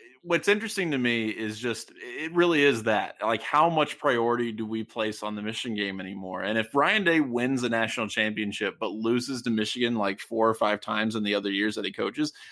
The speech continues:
I don't know that that's that big of a deal to a lot of people. I think that would suck.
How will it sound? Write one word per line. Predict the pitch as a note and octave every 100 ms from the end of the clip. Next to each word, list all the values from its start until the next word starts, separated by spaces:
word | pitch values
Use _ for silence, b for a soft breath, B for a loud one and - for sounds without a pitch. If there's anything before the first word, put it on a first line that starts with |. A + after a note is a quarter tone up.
| B -
I | D3+
don't | A3+ A#3+
know | D3+ D3+ F3 F#3+ F#3
that | E3 -
that's | C#3 - -
that | C#3+ C#3+
big | D3 D3
of | C#3+
a |
deal | C3+ F#3 G#3+
to | D3 A2+
a |
lot | F#2 F#2+
of | -
people. | G#2 - - _ _ _ -
I | A#2+
think | A#2 F3 E3
that | D#3
would | D#3+
suck. | A#2+ - C#3+ A3+ A3+